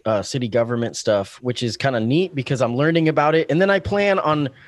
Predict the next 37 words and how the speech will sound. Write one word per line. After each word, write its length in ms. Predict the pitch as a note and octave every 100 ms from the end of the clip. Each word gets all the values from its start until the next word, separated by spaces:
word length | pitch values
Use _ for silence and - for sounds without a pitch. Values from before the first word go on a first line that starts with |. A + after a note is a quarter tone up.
| - _ C3+
learning 300 | D#3 D3 C3
more 180 | D3+
and 80 | D#3+
more 160 | C#3+ D3
about 220 | C3 B2+
the 60 | -
process 580 | C3 A#2+ C3 A#2+ A2+ -
and 120 | B2
then 140 | B2+ A#2+
it, 240 | G2+ -
broadening 480 | C3 B2+ B2 B2+ A#2
it 100 | A#2
and 80 | G#2+
covering 360 | B2+ G#2+ G#2+
more 180 | G#2+ G#2
about 180 | G2 F#2
Eugene. 460 | F#2 F#2 D#2 D2+ - _ _ _ _ _ _
For 140 | - C3+
the 100 | C3
ti-, 140 | D3 -
for 100 | -
the 80 | C3+
time 220 | A#2 D#3
being, 200 | D3 E3
I'm 100 | A2+
covering 300 | G#2+ B2 A2
a 60 | G#2
lot 140 | G2
about 180 | F#2 F2
Springfield 540 | - G2 F2 G2+ G2 F2
and 160 | G2+
then 260 | G2+ F#2+ F2 _ - - _ A2+
national 640 | A2+ A2 A2 G2+ F#2 F2+
and 140 | G2 G2
very, 260 | G2+ F#2+ F2+
you 140 | F#2
know, 240 | F2 E2